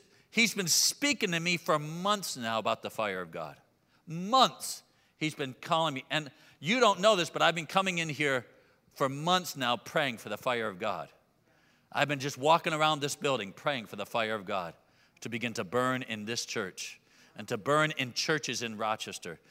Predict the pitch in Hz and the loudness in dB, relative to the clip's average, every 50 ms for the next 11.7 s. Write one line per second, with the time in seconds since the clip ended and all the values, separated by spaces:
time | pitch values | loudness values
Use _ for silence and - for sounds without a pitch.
0 | - - - - - 175 202 233 214 165 135 - - - 151 208 226 202 175 156 | -20 -20 -14 -2 4 4 6 6 4 2 0 -6 2 6 6 6 6 6 4 2
1 | 143 - - 123 - - 95 110 104 104 127 143 127 - - 101 - - 127 156 | 2 0 -4 -6 -6 -6 -6 -8 -6 -4 -4 -4 -4 -6 -8 -8 -4 -4 -2 -2
2 | 165 143 123 - 117 104 - - - 151 131 - - 143 127 110 92 80 73 - | -2 -4 -4 -8 -10 -10 -8 -6 -6 -6 -6 -6 -6 -4 -4 -4 -4 -6 -8 -8
3 | - - - - - - - - - 143 196 196 170 - 190 175 151 - 147 135 | -10 -12 -14 -20 -20 -20 -20 -14 -6 0 2 2 4 6 4 2 2 2 0 2
4 | 139 143 139 135 113 101 90 - 156 156 139 117 107 107 104 104 - - - 180 | 2 2 2 2 0 0 -2 0 2 4 4 4 4 2 -2 -4 -4 -2 0 -2
5 | 165 - - 135 120 131 139 135 135 135 156 175 156 151 135 - - 110 98 - | -2 -2 -4 -2 0 0 -2 -2 -2 -4 -4 -4 -2 -4 -4 -6 -6 -4 -2 0
6 | - 185 175 160 110 95 90 - - - - - - - - 127 135 156 165 156 | 0 0 0 -2 -2 -4 -6 -8 -16 -20 -20 -20 -20 -12 -6 -4 0 0 0 0
7 | - 143 131 160 165 160 - 131 113 - - 170 170 156 - 131 113 - 170 139 | 0 0 0 2 0 0 0 -4 -4 -2 0 0 0 0 0 -2 -2 -2 -2 -2
8 | - - 156 156 - 143 156 156 160 233 240 190 151 196 202 190 - 185 147 139 | -4 -6 -8 -8 -6 -6 -6 -4 -4 -4 -4 -2 0 2 2 2 0 -2 -6 -6
9 | - - - - - 165 156 143 123 117 143 202 247 240 196 - - - 143 127 | -8 -12 -12 -6 -2 -2 -2 -2 0 4 6 6 6 6 4 0 0 0 0 2
10 | 127 127 117 117 117 127 - - 110 131 143 147 - - - 165 185 170 - 165 | 0 0 -2 -2 -4 -6 -4 -2 2 2 2 2 0 -2 0 0 0 2 2 0
11 | 160 - - - - - 175 220 214 175 135 123 117 | 0 0 -2 -4 -4 -4 0 2 2 4 2 0 -2